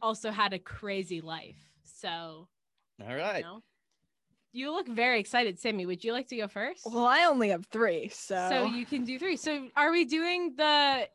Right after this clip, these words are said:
Speaker 1: explain the story behind it, or people can ask a question?
Speaker 3: People can ask. My
Speaker 1: People
Speaker 3: stories
Speaker 1: can
Speaker 3: aren't
Speaker 1: ask a
Speaker 3: long.
Speaker 1: question.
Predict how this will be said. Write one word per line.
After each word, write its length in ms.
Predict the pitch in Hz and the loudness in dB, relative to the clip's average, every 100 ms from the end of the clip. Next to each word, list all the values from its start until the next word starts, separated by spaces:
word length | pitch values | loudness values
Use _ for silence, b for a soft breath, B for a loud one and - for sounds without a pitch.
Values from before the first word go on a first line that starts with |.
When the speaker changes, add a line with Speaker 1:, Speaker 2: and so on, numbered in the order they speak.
| - | -2
Speaker 1:
explain 680 | 262 - - - 262 262 277 | -4 -4 -16 -6 0 0 -2
the 80 | |
story 280 | - - 277 | -4 -2 0
behind 320 | 285 294 285 | 2 2 2
it, 120 | 294 - | 0 -2
or 120 | 240 | -4
people 320 | 226 233 220 | -4 -8 -10
can 180 | 202 190 | -10 -8
ask 580 | 160 160 151 - - _ _ _ _ _ _ _ | -6 -6 -8 -14 -20 _ _ _ _ _ _ _
a 80 | 202 | -10
question? 480 | - 160 - - 214 _ _ _ _ _ _ _ _ _ - | -6 -6 -8 -16 -18 _ _ _ _ _ _ _ _ _ -12
Speaker 3:
People 200 | 294 359 | -8 -6
can 140 | 247 | -6
ask. 340 | 196 196 - - | -4 -6 -8 -10
My 120 | 294 302 | -4 -4
Speaker 1:
People 40 | |
Speaker 3:
stories 380 | - 294 294 277 | 0 2 4 4
Speaker 1:
can 100 | 247 | 4
Speaker 3:
aren't 140 | 220 | 2
Speaker 1:
ask 80 | 202 | 2
a 40 | |
Speaker 3:
long. 80 | 220 | 0
Speaker 1:
question. 420 | 220 190 - 240 | 0 -4 -6 -10